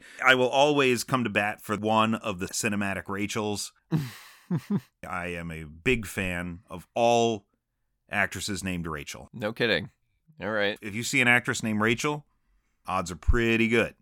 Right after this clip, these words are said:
Speaker 2: Okay.
Speaker 1: Pretty good. I'm a big fan.
Speaker 2: I'll bear that in mind.
Speaker 1: So this Henry DeTamble is a man who is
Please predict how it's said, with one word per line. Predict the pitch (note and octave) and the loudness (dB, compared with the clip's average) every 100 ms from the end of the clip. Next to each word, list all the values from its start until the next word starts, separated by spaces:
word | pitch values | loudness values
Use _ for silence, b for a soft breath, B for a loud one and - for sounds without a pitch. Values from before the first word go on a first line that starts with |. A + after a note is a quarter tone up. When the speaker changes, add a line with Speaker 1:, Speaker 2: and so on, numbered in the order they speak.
| _ _ _ _ _ - | _ _ _ _ _ 0
Speaker 2:
Okay. | - - C#4 C#3+ | 0 2 0 2
Speaker 1:
Pretty | G2+ | 2
good. | G2+ | 0
I'm | F#2 | 0
a | E2+ | -2
big | D#2+ E2+ | -6 -8
fan. | - D#2 C2 _ _ - | -8 -12 -14 _ _ -10
Speaker 2:
I'll | G#2 | -8
bear | A2+ B2 | -4 -2
that | A#2 A#2 | 0 -2
in | G#2 | -2
mind. | G2+ A2+ F2 E2+ - | -2 -2 -4 -8 -4
Speaker 1:
So | - F3 | 0 2
this | F#3 - - | 0 -4 -10
Henry | - C3+ F#3 G3 | -10 -6 -2 -2
DeTamble | F#3 D#3+ - A#2+ A2+ A2+ G#2 - b b b b _ - | -4 -4 -2 -2 0 -2 -4 -12 b b b b _ -6
is | G#2+ G2+ G2 F#2 - G2 | -2 -2 -4 -6 -8 -8
a | F#2 F2+ | -6 -6
man | F2+ G#2+ A#2+ A#2 A#2+ A#2 A#2+ - - | -4 -2 -2 0 -2 -2 -6 -10 -16
who | - A#2 G#2 | -6 -6 -4
is | G2+ F#2 F2+ F#2 F2+ - - - | -6 -6 -6 -8 -8 -8 -8 -10